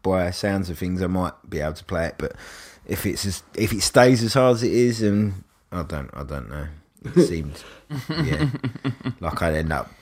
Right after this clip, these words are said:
Speaker 1: just, yeah, I wouldn't cope. I'd lose my controller out the window. I think my PlayStation would go out the window as well.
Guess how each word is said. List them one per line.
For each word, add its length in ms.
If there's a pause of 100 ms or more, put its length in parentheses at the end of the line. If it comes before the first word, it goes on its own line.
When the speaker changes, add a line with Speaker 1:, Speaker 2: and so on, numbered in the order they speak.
Speaker 1:
just, 560
yeah, 280
I 40
wouldn't 280
cope. 360 (640)
I'd 140
lose 340
my 80
controller 500
out 200
the 80
window. 300
I 40
think 180
my 80
PlayStation 560
would 120
go 100
out 160
the 80
window 340
as 140
well. 220